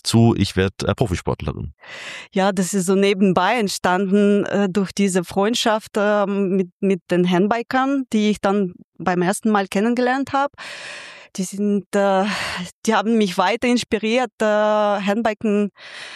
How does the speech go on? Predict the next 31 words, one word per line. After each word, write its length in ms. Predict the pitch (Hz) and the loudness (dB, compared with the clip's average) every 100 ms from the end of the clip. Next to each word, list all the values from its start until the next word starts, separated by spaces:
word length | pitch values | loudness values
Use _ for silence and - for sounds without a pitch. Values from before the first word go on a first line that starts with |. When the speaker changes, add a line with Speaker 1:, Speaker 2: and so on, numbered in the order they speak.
| - - | -12 -2
Speaker 2:
äh, 300 | 196 185 180 | 2 2 0
fortzusetzen. 1000 | - 233 - 269 269 - - 277 262 240 | -4 -4 -4 0 -2 -2 0 2 4 4
Sie 140 | 196 | 2
haben 220 | 196 208 | 2 0
für 180 | - 202 | 0 2
mich 220 | 208 - | 2 0
so 140 | 202 190 | -2 0
ein, 500 | 185 185 185 185 - - | 2 2 4 2 0 -6
ähm, 600 | 180 180 185 180 180 196 - | -2 0 2 0 0 -2 -6
A-, 280 | - 233 226 - - | -2 0 0 -4 -2
Alu-Bike 680 | 196 247 269 196 185 240 - | -2 0 0 0 0 -2 -4
zusammengeschweißt 880 | 196 202 269 294 202 - 180 196 - | -2 0 0 0 -2 -2 -2 -2 -4
sogar 380 | 202 208 202 | -2 0 0
und 160 | 202 185 | -2 -2
mir 180 | 202 196 | -2 -2
zur 140 | 185 | -4
Verfügung 440 | 190 - 233 233 208 | -8 -4 -2 0 0
gestellt 540 | 190 - - 196 - | -2 -4 -4 -4 -2
haben. 280 | 208 220 269 - - - - - - | -4 -2 -4 -10 -16 -16 -18 -20 -12
Und 160 | 220 202 | -6 -2
neben 480 | 208 208 220 220 220 | 2 2 2 2 2
meinem 440 | 202 202 202 202 | 2 2 2 0
Studium 560 | - - 226 233 233 214 | -2 -2 -2 0 0 0
hab 200 | 202 202 | 0 -2
ich 100 | 202 | -2
dann 160 | 202 208 | 0 2
immer 220 | 214 202 | 2 2
mehr, 960 | 202 202 202 196 196 - 185 190 185 | 2 2 2 2 0 0 0 0 0
äh, 260 | 202 - - _ _ - - | -2 -8 -20 _ _ -20 -10
im 180 | - 233 | 0 2
Handbike 540 | 202 214 254 269 - | 2 0 -2 -6 -18